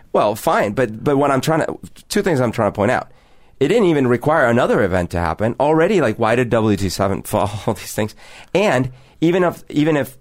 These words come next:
people like me that didn't go to that extreme, uh, we're actually right to be concerned that the government was not being on the up and up, because guess what?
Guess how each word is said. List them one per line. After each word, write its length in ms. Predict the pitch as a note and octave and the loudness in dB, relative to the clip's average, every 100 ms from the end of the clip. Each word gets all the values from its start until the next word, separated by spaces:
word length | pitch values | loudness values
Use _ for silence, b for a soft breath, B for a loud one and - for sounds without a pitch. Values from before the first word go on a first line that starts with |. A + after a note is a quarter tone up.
| - | -4
people 240 | C#3 B2 | -2 0
like 160 | A2 G#2 | 0 2
me 140 | A#2+ | 2
that 360 | G#2+ - - - | 2 -2 -6 -2
didn't 240 | B2 A2+ | 0 2
go 120 | G#2+ G2 | 0 0
to 120 | G2 | 0
that 140 | F#2 | 0
extreme, 460 | F2 - F#3 A#2+ A2 b b b b b - | -2 -2 0 0 -4 b b b b b -2
uh, 200 | A#2+ A#2+ | 0 0
we're 240 | C#3 A#3 F#4 | 2 2 2
actually 400 | E3+ D#3 F3+ D#3+ | 2 0 2 0
right 640 | C3 A#2+ B2 F#3 C4 D#3 - - | 0 -2 0 2 0 -2 -6 -8
to 140 | - | -4
be 180 | C3 C#3+ | -2 -2
concerned 540 | C#3 C#3 - C#3+ C3+ B2 | -2 -2 -2 -2 0 0
that 80 | |
the 80 | B2 | -2
government 400 | A2+ C3+ B2 F2 | 0 0 0 0
was 120 | A2+ | 0
not 200 | A#2+ A2+ | 0 0
being 120 | A2 A2 | 0 0
on 120 | G#2+ | 0
the 80 | A2+ | 0
up 120 | B2 | 0
and 80 | A#2+ | -2
up, 60 | |
because 220 | - C3+ | -2 -2
guess 180 | F#3 - | 0 0
what? 240 | C4 D#4 | 0 -2